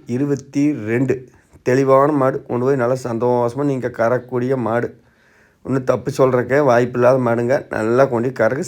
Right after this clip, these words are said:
சென உறுதி கிடையாது. அடுத்து ரெண்டாவது மாடு. இது இருபத்தி நாலாயிரம் போட்டிருந்தேன். இதுவும் பார்த்தீங்கன்னா, பால் மூணு ரெண்டையே வரும். ரெண்டரை ரெண்டைக்கு நான் சொல்றேன்ப்பா.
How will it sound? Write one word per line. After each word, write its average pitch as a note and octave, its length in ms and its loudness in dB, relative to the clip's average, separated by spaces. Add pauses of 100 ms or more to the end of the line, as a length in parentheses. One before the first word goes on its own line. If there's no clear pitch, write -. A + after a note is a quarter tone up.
சென B2 180 2
உறுதி C3 360 0
கிடையாது. A#2 520 0 (1000)
அடுத்து D#3+ 360 2
ரெண்டாவது D3 400 6
மாடு. B2+ 300 0
இது C#3+ 220 4
இருபத்தி D#3 380 2
நாலாயிரம் D3+ 600 4
போட்டிருந்தேன். B2 400 -6 (300)
இதுவும் D#3+ 280 -4
பார்த்தீங்கன்னா, F#3 500 -2
பால் D#3 340 0
மூணு D#3+ 420 -4
ரெண்டையே E3 220 0
வரும். E3 240 -4
ரெண்டரை C3 260 -4
ரெண்டைக்கு D3 300 -2
நான் D#3+ 200 -4
சொல்றேன்ப்பா. C#3+ 440 -4